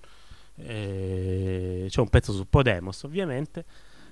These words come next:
c'è un pezzo, eh, sulla Germania dove un, un, una, un, una costola della Linke ha provato, mm, da subito, eh, ha provato a costruire un tentativo populista,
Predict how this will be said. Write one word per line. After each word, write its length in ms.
c'è 100
un 120
pezzo, 1700
eh, 40
sulla 260
Germania 680
dove 260
un, 440
un, 200
una, 320
un, 500
una 220
costola 480
della 180
Linke 360
ha 80
provato, 560
mm, 1120
da 240
subito, 720
eh, 220
ha 160
provato 220
a 20
costruire 420
un 340
tentativo 500
populista, 680